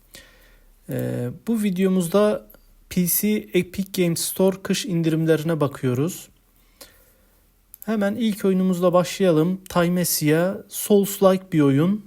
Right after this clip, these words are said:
Ee, Dark Souls'lardan, e, Dark Souls'ların Souls-like'ın yolundan giden bir yapım Thymesia.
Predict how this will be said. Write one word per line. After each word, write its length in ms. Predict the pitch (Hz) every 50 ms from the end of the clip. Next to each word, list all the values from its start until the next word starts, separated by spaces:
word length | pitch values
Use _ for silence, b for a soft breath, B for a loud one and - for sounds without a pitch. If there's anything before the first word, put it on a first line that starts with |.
| - - 220 233
Ee, 420 | 143 127 123 123 123 120 120 120 120 131 147
Dark 240 | 190 196 190 190 -
Souls'lardan, 800 | - 175 160 160 156 156 147 139 139 156 165 180 190 196 202 - - - - - - 185
e, 60 | 156 139 135 135 127 127 127 127 127 127 123 127 - - 214 - 175
Dark 160 | 160 175 170 -
Souls'ların 680 | - - 165 156 151 151 151 151 180 185 185 190 - -
Souls-like'ın 1080 | - - - - 185 170 160 151 - - - - 151 143 139 143 - 175 180 185 -
yolundan 480 | 165 160 160 156 156 165 160 160 160 160
giden 440 | 160 151 139 139 135 131 131 127 127
bir 220 | 127 123 123 123 B B B B B B B B B B B B B -
yapım 480 | 135 131 131 - - 156 185 196 - - - - _ _
Thymesia. 800 | - - 135 131 127 127 123 117 - - - 131 139 151 180